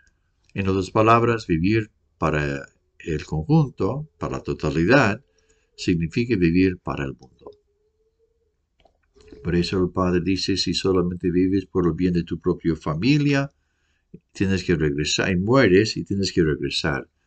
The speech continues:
para cumplir tu camino, ah, espiritual." Porque hace falta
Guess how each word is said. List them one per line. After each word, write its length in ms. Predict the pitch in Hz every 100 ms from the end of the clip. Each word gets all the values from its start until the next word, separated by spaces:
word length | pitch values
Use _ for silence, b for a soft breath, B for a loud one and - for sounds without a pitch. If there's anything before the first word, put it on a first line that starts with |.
| _
para 240 | - 78 76
cumplir 640 | 82 78 95 101 78 -
tu 160 | - 80
camino, 640 | 82 73 76 69 67 - _ _
ah, 320 | - 67 64 58 _ _ -
espiritual." 800 | - - 71 64 69 65 - - _ B B B _
Porque 340 | 80 78 82 80
hace 220 | - -
falta 260 | 123 117